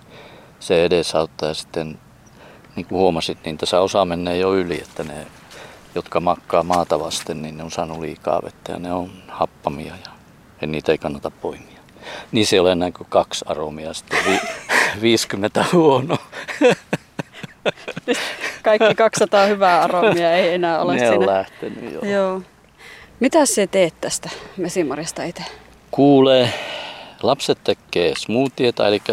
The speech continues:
Speaker 1: tähän tulee väkisinkin toi kanta ja ei sitä, jotkut paseeraa sen pois, mutta se ei ole tarpeen, niin lapset laittaa smoothien ja sitten mie ite laitan,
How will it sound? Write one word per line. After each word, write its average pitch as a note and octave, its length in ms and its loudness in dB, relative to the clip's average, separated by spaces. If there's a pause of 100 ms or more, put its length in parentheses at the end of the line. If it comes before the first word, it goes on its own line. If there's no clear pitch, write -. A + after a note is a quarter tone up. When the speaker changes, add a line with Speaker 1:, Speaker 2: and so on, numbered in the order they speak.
(320)
Speaker 1:
tähän A#2 400 0 (640)
tulee A2+ 300 4
väkisinkin A2+ 520 0
toi D2+ 200 0
kanta B2 480 2
ja F#2+ 300 4
ei F#2+ 140 2
sitä, F#2 360 2
jotkut A2+ 340 -2
paseeraa F2+ 440 2
sen E2 200 -8
pois, E2 320 -2
mutta - 260 -14
se G2 100 0
ei F#2+ 60 6
ole F2 140 0
tarpeen, E2+ 440 -2
niin - 180 -16 (480)
lapset - 300 -4
laittaa G2+ 340 2
smoothien A2+ 760 0
ja F#2+ 100 -6
sitten F#2+ 500 -6
mie G#2 200 0
ite G#2+ 220 2
laitan, F2+ 440 2